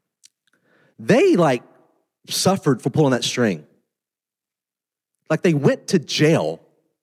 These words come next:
And yet they were able to sing psalms, like, songs and hymns in jail. And then because they were in jail and able to do that, then, like, the jailer, who's a part of the whole system, he's in on it,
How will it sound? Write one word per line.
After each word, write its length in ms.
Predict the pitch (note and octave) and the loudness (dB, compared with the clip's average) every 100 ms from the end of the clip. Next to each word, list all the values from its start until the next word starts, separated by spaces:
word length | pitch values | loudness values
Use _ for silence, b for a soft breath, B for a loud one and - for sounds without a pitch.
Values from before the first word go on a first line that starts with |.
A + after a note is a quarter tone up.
| _ _ _ _ _ _ _ _ _ _ _ _ _ _ _ | _ _ _ _ _ _ _ _ _ _ _ _ _ _ _
And 200 | F3 F#3 | 0 2
yet 160 | G#3 G3 | 2 2
they 100 | F#3+ | 2
were 160 | F3+ - | 2 2
able 360 | G3+ B3+ G3 D#3+ | 2 2 2 0
to 80 | |
sing 320 | D#3+ - F#3+ E3+ | 0 0 0 0
psalms, 920 | - E3+ C#3 E3+ A#3+ B3+ - - - _ _ - | -2 0 2 2 0 -2 -6 -10 -12 _ _ -4
like, 180 | C3 - | -4 -2
songs 460 | F#3 F3 G#3 G3 | 0 2 2 0
and 100 | C#3+ | 0
hymns 320 | C#3+ G3 F3 | 2 2 2
in 120 | D3 C#3 | 0 2
jail. 340 | D#3+ F2 - _ _ _ _ _ _ _ _ _ _ _ b b b | 2 0 -4 _ _ _ _ _ _ _ _ _ _ _ b b b
And 180 | E3+ G3 | 2 4
then 120 | C4 | 2
because 340 | G#3+ G3 E3 | 2 0 2
they 120 | F#3 | 4
were 120 | E3+ D#3+ | 4 4
in 100 | C#3+ | 4
jail 200 | F#3+ G3 | 2 4
and 80 | |
able 200 | E3+ D#3 | 2 4
to 80 | C#3+ | 2
do 280 | - G3 B3+ | 2 2 2
that, 440 | B2+ G2+ A2 D3 B B D#3+ B | 2 0 0 -4 B B -10 B
then, 260 | G3 G3 | 2 2
like, 240 | E3 D#3 D#3+ | 0 0 0
the 80 | |
jailer, 500 | C3 D3 A#3+ G3 B2+ | 0 2 4 4 4
who's 180 | D3+ D3+ | 4 2
a 40 | A#2+ | 2
part 240 | E3+ D#3+ | 0 2
of 40 | |
the 100 | C#3 | 2
whole 200 | C#3+ D3 | 2 2
system, 460 | B2+ - C#3 - C3+ | 0 -2 -4 -2 0
he's 160 | F3+ D3+ | 0 2
in 120 | A#2 | 2
on 180 | G#2+ | 2
it, 120 | B2+ | 0